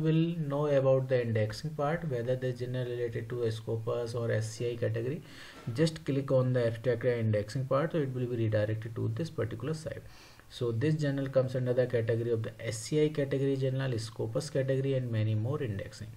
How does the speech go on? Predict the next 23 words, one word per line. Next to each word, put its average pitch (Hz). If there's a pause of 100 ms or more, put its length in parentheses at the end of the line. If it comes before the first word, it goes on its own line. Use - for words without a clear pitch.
(400)
So 113
grab 120
this 151
golden 127
opportunity 117
to 147
publish 107
your 151
research 147
article. 95 (100)
If 113
you 127
are 117
looking 110
for 151
the 147
appropriate 151
and 127
fast 151 (100)
publication 123
and 131
free 156
journal, 120